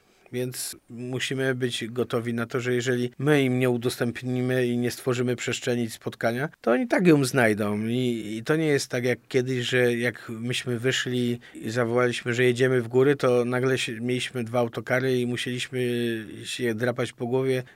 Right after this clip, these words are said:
jak ich teraz wszystkich umieścić. Dzisiaj, no, musimy szukać tych ludzi młodych, inaczej, budować też jakieś zaufanie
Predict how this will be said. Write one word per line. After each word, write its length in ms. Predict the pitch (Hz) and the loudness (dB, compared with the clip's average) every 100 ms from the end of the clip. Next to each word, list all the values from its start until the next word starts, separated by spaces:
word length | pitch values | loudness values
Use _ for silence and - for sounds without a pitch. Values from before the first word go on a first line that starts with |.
| - | 2
jak 180 | 123 120 | 2 2
ich 120 | 120 | -2
teraz 240 | 131 120 | 0 0
wszystkich 480 | - - 120 131 120 | -2 -8 -8 -6 -4
umieścić. 500 | 123 117 - 143 147 - | -2 -2 -4 -8 -8 -6
Dzisiaj, 500 | 143 156 151 151 - - - | 2 6 8 6 -2 -18 -8
no, 100 | 135 | -4
musimy 360 | 139 - 139 | -4 -2 -2
szukać 360 | - 147 113 - | -4 -2 -4 -4
tych 220 | 107 101 | -12 -8
ludzi 240 | 113 113 | -8 -4
młodych, 420 | 110 113 123 127 - _ _ | -4 -2 -2 -2 -6 _ _
inaczej, 420 | 123 135 127 110 - - | 0 0 0 -4 -10 -8
budować 680 | 123 123 151 151 139 - - - | 0 6 8 8 6 2 -8 -12
też 200 | 123 131 | -6 -4
jakieś 220 | 123 120 | -4 -2
zaufanie 960 | 120 120 113 117 110 113 113 117 113 | 0 0 0 0 0 0 0 -2 -4